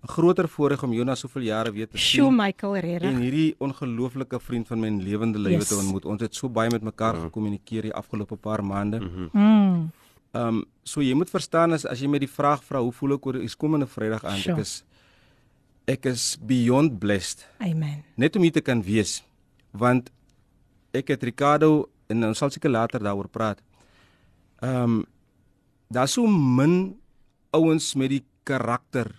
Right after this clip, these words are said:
Speaker 1: die worship karakter wat hy het.
Speaker 2: Mm.
Speaker 1: In die industrie, maar ook in, in, in die algemene lewe. Ehm, en dis wat my geïmpress het oor hom, ehm, hy het my geestelik eerste impress en toe het ek agterna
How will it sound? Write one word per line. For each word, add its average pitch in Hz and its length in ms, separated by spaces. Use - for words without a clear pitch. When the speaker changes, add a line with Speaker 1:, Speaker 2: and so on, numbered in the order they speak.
Speaker 1:
die 131 120
worship 131 480
karakter 110 440
wat 98 160
hy 98 240
het. - 160
Speaker 2:
Mm. 214 1040
Speaker 1:
In 160 80
die 170 160
industrie, 190 480
maar 165 160
ook 156 220
in, 147 200
in, 120 260
in 117 140
die 110 100
algemene 131 600
lewe. 120 500
Ehm, 127 400
en 131 160
dis 165 140
wat 226 160
my 214 140
geïmpress 180 600
het 170 140
oor 120 140
hom, 98 220
ehm, 107 300
hy 87 100
het 135 140
my 139 100
geestelik 196 680
eerste 190 400
impress 110 580
en 120 180
toe 247 180
het 180 160
ek - 160
agterna 117 420